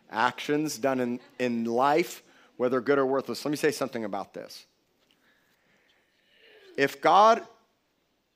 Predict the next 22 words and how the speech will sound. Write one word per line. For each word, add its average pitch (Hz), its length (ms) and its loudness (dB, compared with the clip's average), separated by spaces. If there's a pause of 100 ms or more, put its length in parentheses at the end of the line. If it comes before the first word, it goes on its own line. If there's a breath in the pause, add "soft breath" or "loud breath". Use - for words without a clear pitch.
(400)
if 135 160 -2
I 160 140 4
don't 220 160 0
repent, 165 500 0
I'll 135 140 2
be 143 140 -2
held 147 260 0
for 131 180 -6
every 147 460 0
bad 131 480 0
thing 120 220 -2
I've 110 160 -6
ever 107 240 -4
done. 92 320 -8 (920 soft breath)
If 139 160 -2
you 147 140 0
repent 160 480 0
now, 175 300 2
what 131 200 2
do 127 60 -2
you 135 140 -2
get? 127 440 0